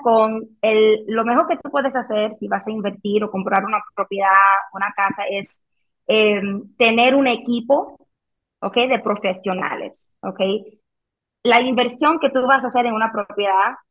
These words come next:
puede ser una de las más grandes inversiones que vas a hacer, porque vas a tomar el riesgo de hacerlo solo o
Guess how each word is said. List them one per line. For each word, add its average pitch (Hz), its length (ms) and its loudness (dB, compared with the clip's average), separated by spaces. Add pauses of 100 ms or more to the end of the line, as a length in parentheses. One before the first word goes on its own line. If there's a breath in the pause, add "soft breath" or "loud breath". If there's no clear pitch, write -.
puede 247 280 4
ser 247 260 -4
una 240 220 -2
de 247 80 4
las 220 200 0 (200)
más 208 300 -8
grandes 247 460 4
inversiones 233 460 -4
que 214 80 -2
vas 202 160 -2
a 196 60 -8
hacer, - 160 -8 (100)
porque 220 300 2
vas 262 160 2
a 254 80 0 (100)
tomar 233 260 4
el 202 180 -2
riesgo 233 440 -2
de 214 300 0
hacerlo 214 300 -6 (100)
solo 254 360 0 (400)
o 226 120 6